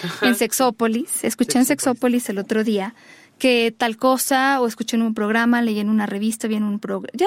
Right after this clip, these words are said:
Speaker 2: digo, hay muchas fuentes de información. "Oye, por cierto, fíjate que te iba a decir el otro día que estaba yo en una junta, me acordé de las cosas que me dijiste y me excité. Oye, fíjate que me estaba acordando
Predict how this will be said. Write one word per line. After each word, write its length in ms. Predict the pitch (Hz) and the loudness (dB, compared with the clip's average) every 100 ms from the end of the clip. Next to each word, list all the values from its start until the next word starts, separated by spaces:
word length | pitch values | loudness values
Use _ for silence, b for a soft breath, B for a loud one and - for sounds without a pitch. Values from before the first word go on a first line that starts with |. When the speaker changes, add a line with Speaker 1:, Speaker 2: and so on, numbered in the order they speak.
| 466 - | 0 2
Speaker 2:
digo, 160 | 381 403 | 2 4
hay 80 | 415 | 2
muchas 260 | 440 - 403 | -2 -4 -6
fuentes 360 | - 220 226 220 | -2 -2 -2 -6
de 60 | |
información. 600 | 175 - - - - - - B B B | -8 -12 -12 -10 -10 -12 -16 B B B
"Oye, 220 | B 320 349 | B 2 2
por 220 | - 269 | 0 0
cierto, 360 | - 311 - | 2 0 0
fíjate 400 | 240 269 285 294 | -2 -2 0 -2
que 120 | 277 208 | -2 -2
te 80 | |
iba 80 | 220 | 0
a 20 | 233 | 0
decir 300 | 233 214 202 | -2 -2 -2
el 100 | 190 | -2
otro 280 | - 214 | -2 -2
día 360 | 202 196 196 320 B B B _ | 0 0 0 -2 B B B _
que 200 | - 214 | 0 2
estaba 280 | 208 - 220 | 2 0 2
yo 100 | 226 | 2
en 80 | 220 | 4
una 160 | 220 208 | 2 0
junta, 560 | - 220 214 208 220 | 0 2 4 2 4
me 140 | 254 196 | 4 2
acordé 480 | 269 202 208 208 | -2 -4 0 0
de 80 | 208 | 0
las 180 | 220 202 | -2 -4
cosas 460 | - 190 196 214 - | -4 -4 -4 -6 -6
que 100 | 190 | -8
me 80 | 170 | -8
dijiste 640 | 180 - 190 202 240 247 B B | -8 -8 -8 -4 -2 -2 B B
y 100 | - | -2
me 60 | 202 | -2
excité. 640 | 202 - - - 202 214 226 | -2 -6 -6 -2 2 2 4
Oye, 260 | 240 240 | 4 4
fíjate 400 | 254 262 254 277 | 2 0 -2 -4
que 80 | - | -2
me 80 | 214 | -4
estaba 220 | 208 208 | -2 -4
acordando 640 | 240 208 196 208 220 240 | -4 -6 -4 0 0 0